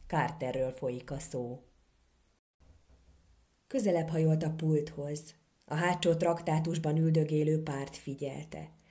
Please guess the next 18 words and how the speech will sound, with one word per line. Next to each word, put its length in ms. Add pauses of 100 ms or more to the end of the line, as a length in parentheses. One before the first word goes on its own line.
(260)
Öntött 400
magának 500
meg 180
a 80
barátjának 760
még 240
egy 160
duplát. 680 (720)
Odaszólt 500
a 80
csaposnak, 580
hogy 160
vigyen 300
a 100
két 280
öltönyösnek 680
egy 200
italt, 500